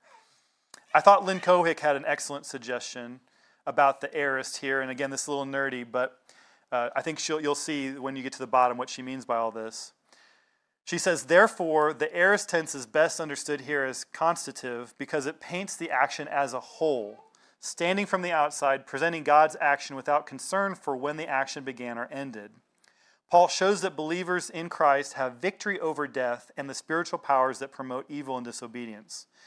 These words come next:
Believers were spiritually dead, now are regenerated to live a holy life that honors God and blesses others,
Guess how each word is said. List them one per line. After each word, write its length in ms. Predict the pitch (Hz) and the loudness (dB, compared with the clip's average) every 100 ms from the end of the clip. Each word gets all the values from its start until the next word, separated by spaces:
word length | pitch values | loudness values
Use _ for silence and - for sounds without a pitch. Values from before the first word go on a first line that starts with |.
| - _ - | -20 _ -8
Believers 420 | 147 190 165 131 | -2 -2 -2 -4
were 280 | 135 202 269 | 2 4 4
spiritually 520 | - 165 143 - 127 | 2 0 0 -4 -6
dead, 380 | 117 113 110 123 _ _ _ | -4 -6 -6 -10 _ _ _
now 280 | 139 160 202 | 6 8 10
are 120 | 202 | 8
regenerated 640 | 185 151 156 151 143 147 147 | 6 0 0 0 0 -2 -4
to 120 | 143 | -6
live 160 | 143 | -6
a 40 | 123 | -6
holy 360 | - 160 175 | -4 -2 -2
life 320 | 175 135 127 - | 4 4 4 0
that 140 | 123 | -6
honors 380 | 135 139 151 147 | -2 0 -2 -4
God 360 | 131 117 113 120 | 0 0 0 -4
and 120 | 117 | -6
blesses 400 | 120 135 156 131 | -2 -2 -4 -8
others, 520 | 123 110 107 113 - | -8 -8 -10 -12 -18